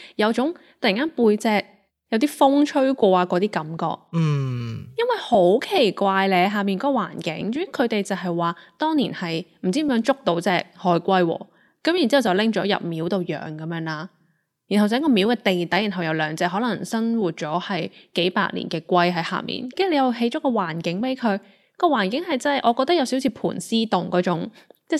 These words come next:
Speaker 1: 《西遊記》嗰種感覺嘅，但啲燈光就係藍、紅、紫、綠，然後啲人嘅樣你知喺地底打上嚟㗎嘛，啲射燈，
Speaker 2: 嗯。
Speaker 1: 跟住全部變晒鬼咁樣咯，啲樣，
Speaker 2: 嗯。
Speaker 1: 係勁核突咯。跟住佢仲要我哋喺度影合照咯，嗰個人。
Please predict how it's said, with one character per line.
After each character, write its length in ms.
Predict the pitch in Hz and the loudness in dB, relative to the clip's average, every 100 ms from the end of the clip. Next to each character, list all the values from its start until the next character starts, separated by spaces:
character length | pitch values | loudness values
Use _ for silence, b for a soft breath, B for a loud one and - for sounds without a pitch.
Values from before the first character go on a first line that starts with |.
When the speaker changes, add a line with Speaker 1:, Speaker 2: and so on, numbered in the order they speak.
| 311 | 2
Speaker 1:
《西 40 | 294 | 2
遊 120 | 165 | 2
記》 80 | 175 | 0
嗰 100 | 165 | -2
種 120 | 196 | -2
感 160 | 196 165 | -2 -4
覺 60 | 175 | -4
嘅， 360 | 160 165 - - b b | -6 -6 -10 -12 b b
但 120 | 233 | -4
啲 100 | 311 | -4
燈 180 | 320 294 | -2 -2
光 160 | 302 294 | -2 -2
就 80 | |
係 60 | 285 B B B | -2 B B B
藍、 300 | 196 170 170 | -2 -2 -4
紅、 280 | 190 170 160 | -4 -4 -4
紫、 180 | - 175 | -6 -2
綠， 520 | 175 202 247 220 - _ _ _ _ _ _ _ - | 0 2 2 0 -2 _ _ _ _ _ _ _ 0
然 160 | 202 | 0
後 80 | 208 | 2
啲 180 | 262 311 | 2 2
人 160 | 180 | 2
嘅 60 | 175 | 2
樣 200 | 180 160 | 2 2
你 120 | 196 | 0
知 120 | 208 254 | 0 0
喺 120 | 233 233 | 0 0
地 160 | 190 | 0
底 180 | 170 175 | 0 0
打 160 | 180 180 | -2 -2
上 120 | 190 | -4
嚟 140 | 156 | -4
㗎 60 | - | -4
嘛， 120 | 175 | -4
啲 140 | - 196 | -4 -2
射 80 | 165 | -2
燈， 200 | - 160 - 208 | 0 -2 -2 -2
Speaker 2:
嗯。 200 | 185 135 - | 0 0 0
Speaker 1:
跟 140 | 359 | 2
住 80 | 320 | 4
全 120 | 247 | 6
部 40 | 190 | 4
變 140 | 208 | 4
晒 140 | 190 185 | 2 2
鬼 140 | 185 170 190 | 0 0 2
咁 40 | 202 | 2
樣 100 | 190 | 2
咯， 140 | 202 | 4
啲 180 | 208 214 | 4 4
樣， 260 | 208 190 277 | 2 -2 -2
Speaker 2:
嗯。 460 | 160 139 143 147 160 | -2 -2 0 0 2
Speaker 1:
係 120 | 392 | 2
勁 200 | 311 294 | 2 2
核 160 | 294 | 2
突 140 | 285 277 262 | 2 2 4
咯。 180 | 294 320 | 4 2
跟 120 | 320 | 0
住 160 | 440 415 | -2 0
佢 80 | 311 | 2
仲 160 | 277 247 | 2 2
要 100 | 220 | 2
我 100 | 208 | 4
哋 80 | 220 | 4
喺 60 | |
度 100 | 269 | 4
影 160 | 226 185 | 4 2
合 120 | 202 185 | 0 -2
照 300 | - 180 165 | 2 2 4
咯， 160 | 165 185 | 4 4
嗰 20 | |
個 160 | 196 | 4
人。 340 | 175 - - | 4 2 -2